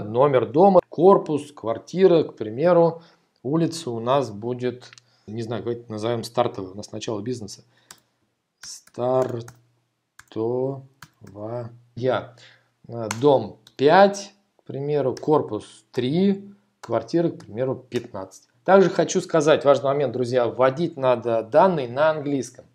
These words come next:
Соответственно, если у вас сложности с этим, есть разные ресурсы, которые помогают в этом, да. Допустим, я открыл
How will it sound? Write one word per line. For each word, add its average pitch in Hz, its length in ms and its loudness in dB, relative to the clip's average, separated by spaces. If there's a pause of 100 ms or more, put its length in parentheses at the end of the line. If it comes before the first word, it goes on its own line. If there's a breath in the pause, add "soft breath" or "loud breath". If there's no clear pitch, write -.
(340 soft breath)
Соответственно, 143 960 0
если 139 260 -2
у 147 40 4
вас 139 200 2
сложности 175 440 0
с 123 160 -8
этим, 127 260 -4
есть 131 240 -6
разные 127 320 2
ресурсы, 202 600 -4 (320)
которые 143 320 -2
помогают 135 560 -2
в 101 40 -18
этом, 98 280 -18
да. 143 180 -2
Допустим, 110 960 -10
я 127 140 -12
открыл 123 460 -10